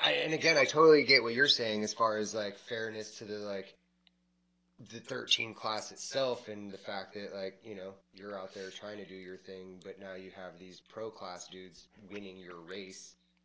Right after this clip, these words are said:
I think, like, I think even still, maybe there needs to be, like, a guideline for that, where it's like, "Well, these pro sixteen dudes really don't matter for points to the thirteen, so you don't get thirteen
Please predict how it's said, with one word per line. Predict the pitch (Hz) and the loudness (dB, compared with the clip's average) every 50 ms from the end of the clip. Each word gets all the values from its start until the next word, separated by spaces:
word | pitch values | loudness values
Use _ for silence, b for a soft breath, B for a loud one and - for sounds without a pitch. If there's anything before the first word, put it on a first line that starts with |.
| _ _ _ _ _ - | _ _ _ _ _ -16
I | 104 | -16
think, | 101 - 110 110 107 101 - - | -14 -10 -8 -8 -8 -8 -8 -8
like, | 107 104 101 98 - - - B B B B B B B B _ _ _ - | -8 -8 -8 -10 -12 -16 -20 B B B B B B B B _ _ _ -14
I | 131 | -10
think | - 131 131 117 | -8 -6 -4 -4
even | 131 120 120 117 | -4 -4 -4 -4
still, | - - - 131 131 131 120 | -6 -6 -6 -4 -4 -2 -2
maybe | 113 110 110 113 104 113 | -2 -2 -4 -4 -6 -8
there | 110 107 110 107 | -6 -6 -6 -6
needs | 107 107 110 101 | -6 -8 -10 -10
to | 92 101 | -12 -12
be, | 104 107 107 | -10 -8 -6
like, | 107 104 98 | -6 -6 -8
a | 101 92 98 | -8 -10 -8
guideline | 95 98 104 107 98 104 104 101 98 - | -6 -6 -6 -6 -6 -6 -8 -8 -8 -10
for | - 104 110 117 | -10 -8 -8 -6
that, | 113 107 98 92 - 98 | -6 -6 -6 -8 -8 -8
where | 98 95 | -10 -10
it's | 98 95 - 101 | -10 -10 -10 -12
like, | 95 95 101 | -12 -10 -8
"Well, | 107 107 | -8 -8
these | 98 107 104 98 - | -8 -10 -12 -14 -14
pro | - - 117 117 | -12 -8 -8 -6
sixteen | 113 - - 110 104 - - - 120 123 123 | -6 -8 -10 -12 -14 -14 -12 -12 -10 -10 -10
dudes | 110 110 107 104 98 - - - 107 101 | -10 -10 -12 -12 -12 -14 -16 -16 -14 -12
really | 107 117 120 113 113 117 | -8 -8 -6 -6 -6 -6
don't | 101 110 110 107 98 107 | -4 -2 0 -2 -2 -2
matter | 110 104 104 107 110 104 | -2 -2 0 0 -2 -4
for | 98 101 98 | -4 -6 -10
points | - - 107 101 98 95 - - | -10 -8 -6 -6 -6 -6 -8 -12
to | 98 | -14
the | 92 92 | -14 -12
thirteen, | - 107 98 90 - - 107 98 95 95 | -10 -10 -6 -2 -2 -2 -2 -2 -10 -6
so | - - 98 | -8 -8 -6
you | 92 104 | -6 -4
don't | - - - - - - | -4 -4 -4 -4 -4 -4
get | 113 - - - | -4 -4 -2 -2
thirteen | 101 - - - - 98 92 | -4 -4 -2 -4 -6 -6 -8